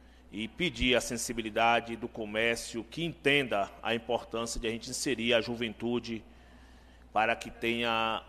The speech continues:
a oportunidade de ter acesso ao seu primeiro local de trabalho, que receba seu primeiro salário.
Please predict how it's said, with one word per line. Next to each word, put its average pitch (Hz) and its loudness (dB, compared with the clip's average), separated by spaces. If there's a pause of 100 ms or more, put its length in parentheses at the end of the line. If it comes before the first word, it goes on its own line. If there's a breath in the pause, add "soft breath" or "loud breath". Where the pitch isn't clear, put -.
a 113 4
oportunidade 113 2
de 110 -16
ter 135 -2
acesso 117 0 (260)
ao 110 2
seu - -6
primeiro 113 -4
local 110 2
de 104 -4
trabalho, 107 2
que 120 -10
receba 110 -4
seu - -4
primeiro 107 -2
salário. 95 0